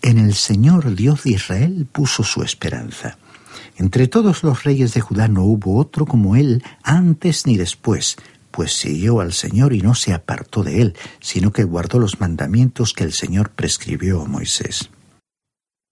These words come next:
Si no hubo antes ni después ninguno como Ezequías,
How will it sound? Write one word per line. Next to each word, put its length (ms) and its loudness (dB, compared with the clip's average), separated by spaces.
Si 180 0
no 140 6
hubo 240 2
antes 480 2
ni 80 4
después 500 -2
ninguno 500 2
como 280 -2
Ezequías, 640 0